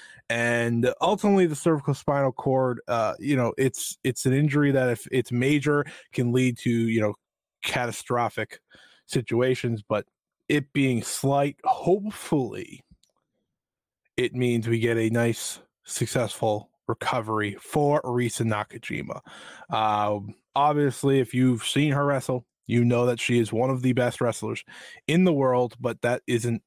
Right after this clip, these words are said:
what this is about. Of course, it's about her health and safety.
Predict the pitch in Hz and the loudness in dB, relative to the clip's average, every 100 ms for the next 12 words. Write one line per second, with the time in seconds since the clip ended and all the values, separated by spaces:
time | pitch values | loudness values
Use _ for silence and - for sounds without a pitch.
0 | _ 117 107 110 - 104 104 - 104 - | _ -4 -4 -6 -8 -10 -10 -2 -2 -2
1 | - - - - - - 98 - 104 98 | -10 -20 -20 -20 -20 -8 -6 -2 -2 0
2 | 113 110 113 107 110 101 110 104 98 98 | 0 0 0 0 -2 -2 -2 -4 -10 -10
3 | - 101 - - 98 | -6 -6 -6 -4 -4